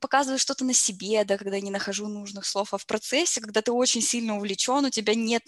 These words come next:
никогда нужных слов, то есть ты, э, э, у меня бывает, я просто показываю: «О, хорошо, amazing, типа, класс». И, и я такая мечусь туда-сюда, и,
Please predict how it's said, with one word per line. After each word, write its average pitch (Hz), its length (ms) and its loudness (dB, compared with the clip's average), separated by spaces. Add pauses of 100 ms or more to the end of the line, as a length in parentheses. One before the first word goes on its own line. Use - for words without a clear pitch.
никогда 208 480 0
нужных 208 360 -6
слов, 202 400 -2
то 202 80 -8
есть - 140 -8
ты, - 160 -8
э, - 280 2 (100)
э, - 440 2
у 240 100 -2
меня 233 180 0
бывает, 220 380 2
я 214 80 0
просто - 260 -6
показываю: 233 500 2
«О, 247 160 4
хорошо, 240 540 2
amazing, 226 480 2
типа, - 260 -8
класс». 220 440 4 (540)
И, - 100 -8
и - 280 -2
я 226 140 4
такая 214 560 2
мечусь 226 500 -4
туда-сюда, 208 920 0
и, 110 160 -2